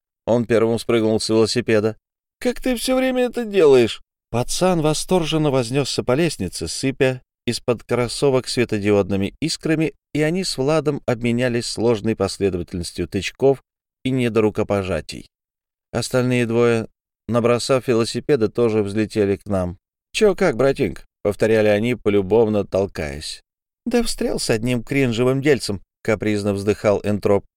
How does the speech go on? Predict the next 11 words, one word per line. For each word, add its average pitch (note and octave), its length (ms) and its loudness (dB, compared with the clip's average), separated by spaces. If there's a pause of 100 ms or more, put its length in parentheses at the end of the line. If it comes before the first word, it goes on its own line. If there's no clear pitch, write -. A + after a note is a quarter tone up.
(440)
Помалкивая, D#3+ 640 0
я D3 220 0
разглядывал C3+ 640 0
эту C3 300 0
расхристанную A2+ 760 0
банду, G#2 520 -4 (340)
их F2+ 180 -6
навороченные F2 600 2
велосипеды, E2 720 -2
дорогую D2+ 420 -4
одежду, G#2 480 -4